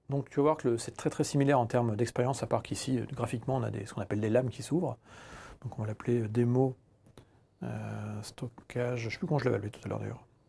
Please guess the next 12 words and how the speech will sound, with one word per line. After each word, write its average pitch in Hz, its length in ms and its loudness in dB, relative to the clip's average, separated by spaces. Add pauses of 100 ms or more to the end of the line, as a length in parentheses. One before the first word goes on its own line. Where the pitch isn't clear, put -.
Donc, 131 100 -2
je 113 60 -6
l'ai 120 40 -2
peut-être - 180 -8
appelé 147 180 -2
stockage 135 320 -2
Stan. - 180 -8 (3250)
Stockage 131 640 -8 (760)
Stan 120 320 -8 (680)
deux 127 60 2
mille 117 180 0
seize 143 440 -2